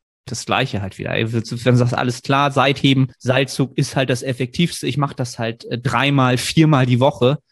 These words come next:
dann wirst du halt nach zwei Wochen keine Lust mehr darauf haben. So, und dann kann das noch so effektiv sein. Du wirst halt nicht mit der gleichen Qualität, mit der gleichen Intensität, mit der gleichen Präzision von Woche zu Woche diese Übung ausführen, sondern da wird immer ein bisschen mehr,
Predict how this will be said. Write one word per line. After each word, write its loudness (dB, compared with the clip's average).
dann -6
wirst -2
du -4
halt 0
nach -6
zwei -2
Wochen -4
keine 0
Lust -2
mehr -2
darauf -12
haben. -10
So, -8
und -2
dann -2
kann 2
das 2
noch 0
so -2
effektiv -6
sein. -2
Du -2
wirst 0
halt 0
nicht 4
mit 2
der -4
gleichen -2
Qualität, 0
mit -4
der -6
gleichen 0
Intensität, 0
mit -6
der -6
gleichen -2
Präzision -2
von -4
Woche -2
zu -10
Woche -2
diese 0
Übung 4
ausführen, -4
sondern -4
da -6
wird -6
immer 4
ein -2
bisschen -2
mehr, -2